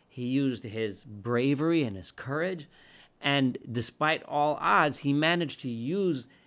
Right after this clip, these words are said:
his strength against the Philistines and exploit their weaknesses. And we're gonna see the same thing happening here.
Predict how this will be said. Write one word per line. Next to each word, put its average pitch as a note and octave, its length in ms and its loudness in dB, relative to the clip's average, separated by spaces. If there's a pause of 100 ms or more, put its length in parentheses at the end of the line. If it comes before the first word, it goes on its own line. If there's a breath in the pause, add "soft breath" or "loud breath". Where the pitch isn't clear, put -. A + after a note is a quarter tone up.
his G3 480 6
strength G#2+ 520 -8 (680 soft breath)
against D3+ 560 -2 (380 soft breath)
the A#2+ 100 -2
Philistines B2+ 640 0
and A#2+ 160 -6
exploit C3 500 -4
their A#2 120 -2
weaknesses. C3 640 -4
And B2+ 140 -6
we're C#3 80 0
gonna D3+ 180 -2
see F3 160 -2
the D#3+ 120 -2
same G3 340 0
thing E3+ 280 0
happening C3+ 520 -4
here. C#3+ 480 -4